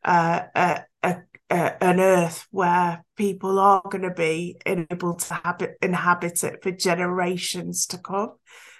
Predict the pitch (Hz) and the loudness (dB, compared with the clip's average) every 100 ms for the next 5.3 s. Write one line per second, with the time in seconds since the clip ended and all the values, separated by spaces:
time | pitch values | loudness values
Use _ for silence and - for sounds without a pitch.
0 | _ 214 233 233 220 202 196 - 208 196 | _ 4 4 4 0 -2 -4 -4 -2 -2
1 | - - _ _ _ _ _ _ - 202 | -4 -18 _ _ _ _ _ _ 2 2
2 | 180 - - 156 - - 180 180 190 202 | 2 -2 -4 -4 -6 -4 -2 0 2 2
3 | 185 185 180 - 185 180 175 170 170 170 | 2 0 -2 -2 -2 -2 -2 -2 -4 -6
4 | - 170 156 - - - - 170 170 156 | -4 -4 -4 -4 -4 -4 -4 -2 -2 0
5 | - 147 110 | 0 2 -2